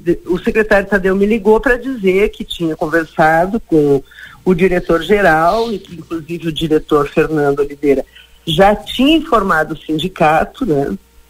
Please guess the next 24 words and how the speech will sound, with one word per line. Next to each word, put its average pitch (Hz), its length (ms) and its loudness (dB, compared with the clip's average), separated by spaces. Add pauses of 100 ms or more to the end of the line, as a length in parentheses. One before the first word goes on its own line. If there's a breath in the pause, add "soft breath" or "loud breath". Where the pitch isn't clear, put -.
(760 loud breath)
de 202 160 4
que 196 300 2
nos 208 200 -2
próximos 190 640 0
dias 190 460 0
vai, 220 220 4
essa 180 260 -2
portaria 185 540 0
vai 190 320 0
ser, 196 600 2
vai 165 280 -2
ser, 180 500 0 (160)
é, 147 400 0
anulada 190 800 2 (440 soft breath)
e 233 100 -2
Livramento 202 600 -2
permanece 202 720 0
como 185 340 0
delegacia, 196 800 0 (340)
né? 160 280 2 (460 loud breath)
Como 165 240 2
sempre 165 380 0
foi. 127 360 0
Inclusive, 180 920 0